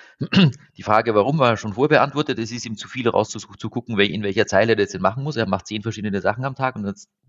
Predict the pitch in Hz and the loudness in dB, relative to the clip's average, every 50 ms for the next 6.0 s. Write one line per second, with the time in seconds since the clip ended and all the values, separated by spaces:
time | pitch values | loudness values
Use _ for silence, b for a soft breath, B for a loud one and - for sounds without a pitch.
0 | _ _ _ - 98 - 101 107 135 147 143 143 143 156 185 240 - _ B B | _ _ _ -10 -6 -2 0 2 4 4 4 2 -2 -2 -4 -6 -10 _ B B
1 | B B B B B 233 B B B - 98 110 - 113 104 - 107 104 101 - | B B B B B -20 B B B -2 -2 0 0 -2 -2 -2 -4 -4 -6 -2
2 | - 95 98 101 - 107 101 95 - 98 - 110 117 - - 180 180 143 120 95 | 0 2 2 2 0 -2 -4 -4 -6 -6 -8 -8 -6 -6 -4 -4 -4 -4 -4 -4
3 | 98 107 110 98 98 104 98 - - 117 113 - 113 104 - 95 - 101 120 - | -2 0 0 2 2 0 -2 0 -4 -6 -6 -6 -8 -10 -10 -4 -2 -2 -2 0
4 | - - - - - - - - 90 82 85 110 143 135 95 110 117 101 107 - | -2 -6 -8 -8 -12 -12 -10 -6 -6 -4 -4 -4 -4 -4 -4 -2 -4 -4 -4 -6
5 | 110 - - - - 135 - 139 - - 202 214 208 - 160 - - - 302 311 | -8 -8 -4 -2 -2 -2 0 -4 -4 -2 -4 -4 -4 -8 -10 -6 0 0 2 2